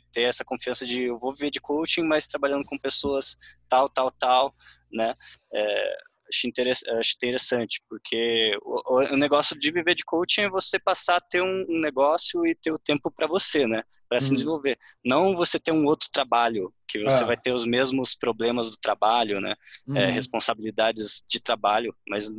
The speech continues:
Speaker 1: mas responsabilidades que você escolhe ter elas, né?
Speaker 2: Uhum.
Speaker 1: E, e, e até engatilha a próxima pergunta, né? Qual é o pr-, qual é o, o, o principal erro que você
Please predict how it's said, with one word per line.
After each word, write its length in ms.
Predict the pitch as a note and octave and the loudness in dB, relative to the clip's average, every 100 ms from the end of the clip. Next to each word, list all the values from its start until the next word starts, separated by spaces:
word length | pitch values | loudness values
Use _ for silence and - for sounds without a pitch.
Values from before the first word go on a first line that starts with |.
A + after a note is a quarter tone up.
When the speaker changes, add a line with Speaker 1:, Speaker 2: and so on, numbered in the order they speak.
| A2 | -8
Speaker 1:
mas 220 | G#2+ G#2 | -2 0
responsabilidades 760 | A#2+ - C3 C3+ C3 B2+ C3 - | 0 -2 -2 -2 -2 0 0 0
que 100 | E3 | -2
você 320 | D#3 - D#3+ | -2 0 2
escolhe 460 | D#3+ - D#3 D#3 E3+ | 0 2 2 2 2
ter 140 | - | 2
elas, 400 | E3+ D3+ C3 G#2 | 2 2 0 -2
né? 160 | G2 G2+ _ | -4 -8 _
Speaker 2:
Uhum. 360 | B2 B2 A#2+ B2 G2+ | -6 -4 -6 -6 -4
Speaker 1:
E, 920 | G2 G2 F#2+ F#2 F2+ F2 G#2+ A2 G2+ F2+ _ _ _ _ B2+ | -2 0 0 -2 -4 -6 -6 -6 -6 -12 _ _ _ _ -2
e, 40 | |
e 40 | |
até 220 | B2+ - D#3+ | 0 2 2
engatilha 420 | F3+ F#3 F#3+ F#3 | 4 2 2 2
a 40 | |
próxima 320 | G3+ F#3+ G#3 | 2 2 2
pergunta, 520 | G#3 B3 A#3+ A3+ - D3 | 2 0 0 -4 -4 -4
né? 100 | C#3+ | -2
Qual 200 | D3+ D#3+ | 0 2
é 60 | |
o 60 | E3 | 0
pr-, 300 | - E3 A#2 | -2 -6 -4
qual 180 | - D3+ | 0 2
é 80 | E3+ | 2
o, 220 | F3 E3+ _ D#3 | 0 -2 _ -4
o, 380 | C#3+ - - | -4 -4 -10
o 40 | C3+ | -6
principal 520 | - C3+ - E3 F3+ | -2 0 2 2 4
erro 220 | F3+ F3+ - | 2 2 -4
que 100 | D#3 | -2
você 360 | - D#3+ D3+ | 0 2 -2